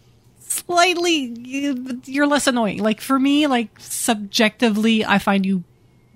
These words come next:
passable, so I'll play. Uh, but I,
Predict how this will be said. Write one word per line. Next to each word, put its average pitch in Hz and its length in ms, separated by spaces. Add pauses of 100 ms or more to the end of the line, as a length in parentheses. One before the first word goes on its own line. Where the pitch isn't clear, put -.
(800)
passable, 196 540
so 180 240
I'll 180 240 (140)
play. 185 340 (760)
Uh, 190 220
but 208 160
I, 214 100